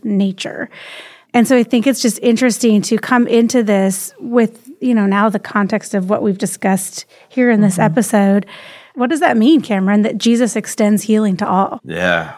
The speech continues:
Speaker 3: wow. That's quite a question to
Speaker 2: <laughs>
Speaker 3: ask. You know,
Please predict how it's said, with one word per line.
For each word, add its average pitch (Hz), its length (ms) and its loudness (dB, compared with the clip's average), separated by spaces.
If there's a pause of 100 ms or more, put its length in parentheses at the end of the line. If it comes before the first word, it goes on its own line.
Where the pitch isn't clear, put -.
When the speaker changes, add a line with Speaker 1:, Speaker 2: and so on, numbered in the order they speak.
Speaker 3:
wow. 82 540 0 (200)
That's 90 160 -8
quite - 260 -4
a 226 60 4
question - 380 -4
to 185 80 -4
Speaker 2:
<laughs> 175 240 0
Speaker 3:
ask. - 280 -6 (840)
You 110 160 0
know, 110 440 0